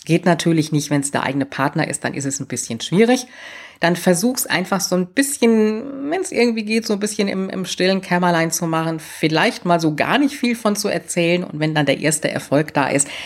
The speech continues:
dann auch mal mit etwas rauszukommen und zu zeigen, "Guck mal, das habe ich jetzt hier gemacht." Wichtig ist einfach, dass du die Menschen findest,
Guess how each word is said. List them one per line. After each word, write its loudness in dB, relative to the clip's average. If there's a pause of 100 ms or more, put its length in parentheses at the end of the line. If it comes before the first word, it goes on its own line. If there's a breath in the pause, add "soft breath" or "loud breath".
(140)
dann 0
auch -8
mal 2
mit 0
etwas -2
rauszukommen 0
und -6
zu -2
zeigen, -4
"Guck -8
mal, 0 (240 loud breath)
das 0
habe 0
ich -6
jetzt -6
hier -4
gemacht." -12 (760 loud breath)
Wichtig 2
ist 2
einfach, -2
dass -2
du 0
die 2
Menschen 4
findest, 0